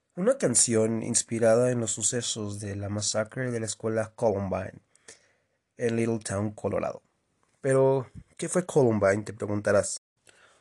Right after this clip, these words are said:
Bueno, Columbine fue la peor balacera escolar en los Estados Unidos.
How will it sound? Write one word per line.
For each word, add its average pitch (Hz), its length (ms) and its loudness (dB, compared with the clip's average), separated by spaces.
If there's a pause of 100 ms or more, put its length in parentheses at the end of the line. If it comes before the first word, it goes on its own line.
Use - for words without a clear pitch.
(120)
Bueno, 113 380 -4 (580)
Columbine 160 720 4
fue 117 600 2 (840)
la 110 220 -8
peor 127 400 6
balacera 107 500 2
escolar 101 400 -4
en 104 100 -6
los 104 140 -10
Estados - 400 -8
Unidos. - 380 -12